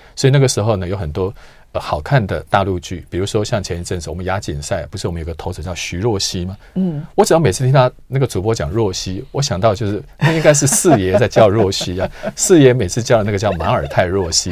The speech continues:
Speaker 1: 怎么叫？我想徐若曦这是一个男生，<laughs> 怎么马尔泰若曦是个漂亮的小姑娘？
Speaker 2: 这前几年红的，
Speaker 1: 然后，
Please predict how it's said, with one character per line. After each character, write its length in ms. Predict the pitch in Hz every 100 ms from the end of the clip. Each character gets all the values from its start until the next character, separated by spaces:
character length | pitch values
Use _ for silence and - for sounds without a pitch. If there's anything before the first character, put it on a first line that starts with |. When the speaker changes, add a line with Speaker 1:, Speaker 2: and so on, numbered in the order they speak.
| -
Speaker 1:
怎 80 | 98
么 80 |
叫？ 100 | 120 139 - -
我 40 | 190
想 140 | 123
徐 160 | - 123
若 160 | 160
曦 180 | 135 135
这 140 | 139
是 60 | 131
一 20 |
个 60 | 120
男 200 | 98 101
生， 240 | 113 113 120 - -
<laughs> 280 | - - -
怎 140 | 107
么 160 | 120 147 -
马 120 | 113
尔 100 | 120
泰 140 | 101
若 160 | 123 123
曦 180 | 113 113
是 80 | 127
个 100 | 104
漂 140 | 123
亮 160 | 117 104
的 100 | 101
小 160 | - 76
姑 100 | 98
娘？ 200 | 104 87 78 - -
Speaker 2:
这 160 | 320 131
前 180 | 139 185
几 140 | 180
年 240 | 113 -
红 240 | 139 - 113
的， 80 | -
Speaker 1:
然 100 |
后， 100 | -